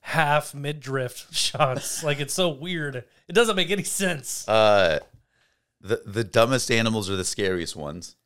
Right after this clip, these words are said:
Speaker 1: Yeah, the parakeets, the
Speaker 2: <laughs> Yeah.
Speaker 1: The par-, oh, yeah, the parrots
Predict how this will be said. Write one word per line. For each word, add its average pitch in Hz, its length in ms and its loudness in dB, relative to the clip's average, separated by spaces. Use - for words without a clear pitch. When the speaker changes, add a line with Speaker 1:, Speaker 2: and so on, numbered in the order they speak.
Speaker 1:
Yeah, 143 200 2
the 113 140 -12
parakeets, 156 960 -4
the - 220 -10
Speaker 2:
<laughs> - 40 -18
Yeah. 135 260 6
Speaker 1:
The 147 80 -6
par-, 139 300 -2
oh, 127 160 -2
yeah, 127 180 -2
the 117 80 -8
parrots 135 720 -4